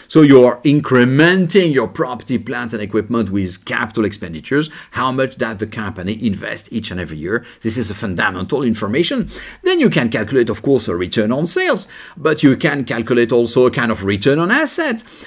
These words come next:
You can understand if the ebitda pays or does not pay the capital expenditures. You can confront capital expenditures and depreciation and amortization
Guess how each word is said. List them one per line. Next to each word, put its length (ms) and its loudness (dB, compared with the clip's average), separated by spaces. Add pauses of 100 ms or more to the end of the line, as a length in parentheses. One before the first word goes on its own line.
You 140 0
can 200 -4
understand 460 -4
if 120 -2
the 300 2
ebitda 800 0
pays 400 0
or 200 4
does 300 -2
not 300 -2
pay 200 -4
the 120 -4
capital 400 -2
expenditures. 800 0 (340)
You 100 2
can 340 0
confront 540 -4
capital 360 0
expenditures 720 -4
and 120 -6
depreciation 520 -6
and 180 0
amortization 1080 -2